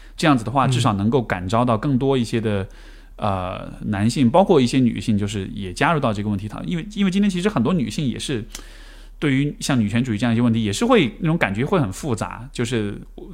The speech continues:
Speaker 2: 嗯。
Speaker 1: 如果太聚焦在这种意识形态的斗争上面的话，喜欢斗争的人是少数，大多数人是温和的中间派，他们没有兴趣看这些争论跟论战跟这些撕逼，
Speaker 2: 嗯。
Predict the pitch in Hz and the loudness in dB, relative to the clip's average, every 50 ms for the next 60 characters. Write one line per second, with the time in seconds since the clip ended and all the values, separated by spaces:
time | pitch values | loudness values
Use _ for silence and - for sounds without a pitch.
0 | - - 131 123 120 113 110 131 - 147 135 - - 214 151 127 - - 147 147 | -6 -2 0 0 2 2 0 2 0 0 0 2 0 0 0 0 -2 -4 0 2
1 | 147 147 147 160 143 123 113 107 104 - - - - - - - - - - 143 | 2 2 2 2 2 2 2 0 -2 -6 -10 -18 -20 -20 -20 -18 -10 -2 -2 0
2 | 123 120 98 95 95 98 - - - 165 139 131 127 123 143 147 135 - - 165 | 0 0 -2 -2 -4 -6 -8 -6 -4 -4 -2 2 2 2 4 2 2 2 2 2
3 | 143 139 170 185 196 - 202 170 139 117 110 110 123 117 107 98 95 104 - - | 2 2 2 0 2 2 2 2 2 2 0 0 0 0 0 -2 -4 -6 -10 -14
4 | - - - - 247 330 381 339 - - - - - - 107 104 156 196 202 226 | -16 -18 -16 -16 -16 -16 -16 -20 -20 -14 -10 -6 -4 -4 0 2 2 2 4 4
5 | 180 160 180 180 156 135 151 156 - 175 - 208 - - - - - 139 - - | 2 4 2 2 2 2 2 0 -2 -2 -2 -2 -4 -4 -8 -8 -10 -12 -14 -10
6 | - - 175 160 160 160 165 165 - 143 113 110 123 - - 123 120 143 160 156 | 0 2 4 4 4 2 0 0 0 0 0 0 0 -2 -2 0 0 0 0 0
7 | - 113 107 104 131 127 131 139 143 131 139 - - - - - - - - - | 0 0 0 0 0 0 0 0 -2 -2 -4 -4 -8 -10 -10 -12 -14 -12 -12 -12
8 | - - - 160 160 147 180 202 165 - 165 143 143 135 127 120 117 123 151 120 | -10 -4 -2 -2 0 0 0 0 0 0 0 0 2 2 0 0 0 0 0 0
9 | 110 110 120 113 - - 147 147 147 147 135 110 104 117 117 117 120 120 - - | 0 0 -4 -4 -2 0 0 0 2 2 2 4 4 4 4 4 2 2 -2 -12
10 | - - - - 165 160 135 120 113 151 139 120 104 101 110 113 117 113 104 120 | -20 -12 -4 0 2 4 6 4 6 6 6 4 4 4 4 4 2 2 2 2
11 | 113 110 107 - - 131 131 123 120 120 120 120 117 123 127 - | 0 0 0 -2 -4 -4 -4 0 2 2 2 2 2 0 -4 -8